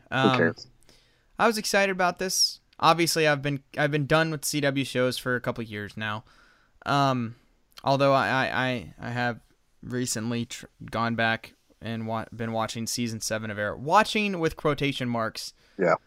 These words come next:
Speaker 2: As far as at least just skimming through it. It's just so tough to get through. Um,
Speaker 1: Uh, yeah.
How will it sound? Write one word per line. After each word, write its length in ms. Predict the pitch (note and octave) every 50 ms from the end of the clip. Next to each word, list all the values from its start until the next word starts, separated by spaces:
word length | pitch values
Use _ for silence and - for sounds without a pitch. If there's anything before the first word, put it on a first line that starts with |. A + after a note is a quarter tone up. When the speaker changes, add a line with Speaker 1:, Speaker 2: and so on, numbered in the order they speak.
| _ _ _ _ _ _ -
Speaker 2:
As 40 |
far 220 | - - B2 C3 B2+
as 280 | B2 A#2+ - - - - -
at 100 | B2 A#2+
least 300 | B2 B2 A#2+ - - -
just 200 | - A2+ - -
skimming 380 | - - B2+ A#2+ A#2 A2+ G#2+
through 220 | - - A2+ A2+ G#2
it. 140 | G2+ - -
It's 200 | - B2 - -
just 240 | - C#3 - - -
so 160 | - C3 A#2
tough 300 | - - - A2 G#2 -
to 60 | -
get 160 | - - - _
through. 280 | - - A2 A2 G#2+ - _
Um, 400 | - C3+ C3 C3 B2+ B2 A#2+ G#2+ G2
Speaker 1:
Uh, 120 | F2 E2 D#2+ _
yeah. 80 | - -